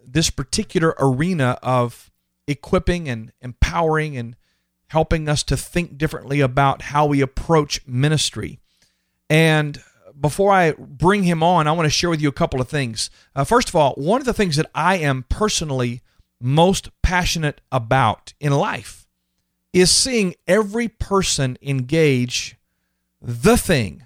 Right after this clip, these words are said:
for which God created them. And that sounds really broad and generic and what have you, but the truth is, is that I believe every person has greatness in them. I believe every person has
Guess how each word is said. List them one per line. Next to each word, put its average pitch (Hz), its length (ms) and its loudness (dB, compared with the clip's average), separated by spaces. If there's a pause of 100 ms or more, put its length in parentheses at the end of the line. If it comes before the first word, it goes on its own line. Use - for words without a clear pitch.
(160)
for 196 360 4
which 170 400 2
God 147 420 2
created 135 540 -2
them. 110 260 0
And 123 140 -4
that 247 100 0
sounds 175 380 0
really 151 220 2
broad 139 480 2
and 123 160 -6
generic 117 480 -2
and 120 100 -6
what 117 100 0
have 113 220 0
you, 104 140 -6
but 101 120 -8
the 165 60 -6
truth 233 380 -2
is, 120 260 0 (520)
is 143 120 0
that 156 160 0
I 208 240 2
believe 143 560 0
every 180 240 2
person 165 380 0
has 131 260 0
greatness 131 500 -2
in 151 120 -2
them. 165 180 -6
I 135 80 0
believe 127 260 0
every 135 200 2
person 143 340 0
has 127 360 0